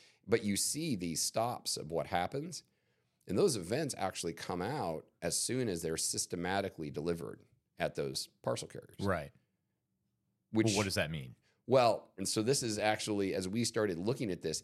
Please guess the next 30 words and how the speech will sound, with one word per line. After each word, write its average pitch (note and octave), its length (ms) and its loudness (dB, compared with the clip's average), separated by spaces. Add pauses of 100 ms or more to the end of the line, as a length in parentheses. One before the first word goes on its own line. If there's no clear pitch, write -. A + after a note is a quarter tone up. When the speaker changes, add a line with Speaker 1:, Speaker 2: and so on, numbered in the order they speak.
Speaker 1:
in G2+ 160 0
aggregate, E2 680 -2 (680)
we A2 100 4
realized A#2+ 400 6
that A2 100 4
although A2 800 4
there's F#2+ 500 2
very G2 240 2
few C3+ 340 0
shipments G2 460 -2
from, F#2 180 -2
say, F#2+ 180 2
an F2 80 0
origin F#2 340 0
to E2+ 100 -4
a D#2 40 -2
destination, G2 920 -4 (520)
there's B2 280 6
a G2 60 4
lot F2+ 720 2 (300)
of F2+ 420 6
shipments G2 580 0
that F2+ 160 0
happen F2 640 0 (440)
between, G2 520 2
say, D#2+ 480 2 (100)
A F2 200 4
and D#2 140 -2
B. E2+ 280 -4 (320)
Speaker 2:
Mm. E2+ 320 4